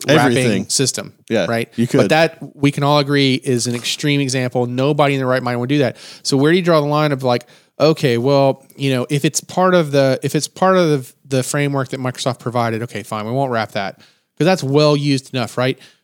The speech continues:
Speaker 1: But Log four Net's a pretty well used package as well,
Speaker 2: It's
Speaker 1: right?
Speaker 2: huge.
Speaker 1: What about Newtonsoft, you know, like, json packages that are out there, right? Like, these are common things that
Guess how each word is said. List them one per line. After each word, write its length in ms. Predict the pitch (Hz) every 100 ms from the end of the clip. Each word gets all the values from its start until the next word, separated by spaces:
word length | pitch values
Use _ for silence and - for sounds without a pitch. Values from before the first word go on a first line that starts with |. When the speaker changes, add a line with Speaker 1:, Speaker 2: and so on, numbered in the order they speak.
| _ _ -
Speaker 1:
But 200 | 165 -
Log 240 | 196 277
four 120 | -
Net's 260 | 285 339 -
a 60 | 190 -
pretty 420 | - 156 165 185
well 260 | 185 190 190
used 380 | 185 196 - - _ -
package 420 | 190 196 220 202
as 140 | 202
well, 380 | 190 240 269 101 -
Speaker 2:
It's 160 | 107 127
Speaker 1:
right? 260 | 147 214
Speaker 2:
huge. 100 | - _ _
Speaker 1:
What 160 | 180
about 260 | 226 233 240
Newtonsoft, 720 | 202 262 294 214 151 117 -
you 60 | 143
know, 60 |
like, 120 | 135 -
json 800 | 135 151 196 - 180 135 123 - -
packages 480 | 143 127 127 117
that 100 | -
are 60 | 120
out 120 | 113
there, 140 | 117 110
right? 240 | 131 160 - - _ -
Like, 120 | 147
these 260 | 160 233
are 100 | 277
common 600 | 262 - 180 185 190 185 175
things 280 | 196 208 170
that 240 | 147